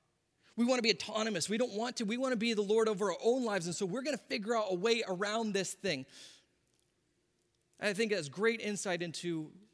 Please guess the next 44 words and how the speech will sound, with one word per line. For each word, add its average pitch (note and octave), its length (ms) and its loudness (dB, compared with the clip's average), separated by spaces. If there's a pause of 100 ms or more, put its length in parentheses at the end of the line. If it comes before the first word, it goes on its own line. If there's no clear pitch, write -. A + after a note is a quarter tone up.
(300)
our F3 140 0
human F#3+ 300 -2
condition, D3 560 -4 (1080)
is D#3 220 -8
we A#3 160 -2
very A3 540 -4
much G#3 380 -4
want F#3+ 160 -6
to E3+ 120 -8
run F#3+ 220 -4
away F#3+ 280 -2
from F3+ 200 -8
God D#3+ 380 -4 (280)
and D#3+ 120 -4
having E3+ 360 -4
to E3+ 200 -6
submit, D#3+ 540 -6 (520)
uh, C#3 140 -8
to D3 160 -4
him. C3+ 320 -6 (1200)
So F#3+ 100 0
there's F3 140 2
not G#3 120 0
much - 240 -2
that E3+ 180 -2
the E3 80 -4
leaders E3 300 0
can D#3 160 -8
do. D3+ 260 -2 (280)
Uh, D#3+ 100 2
the E3 100 0
guy F3 260 2
is E3+ 180 0
miraculously E3+ 520 0
healed. D#3+ 160 -2
Everybody D#3 360 -2
knows F3+ 320 0
it. F#3+ 80 -4
Everybody D#3 340 -2
sees F3+ 300 -2
it. F3+ 80 -6
They're F3 80 -8
gonna D#3 160 -4
have D3 260 -4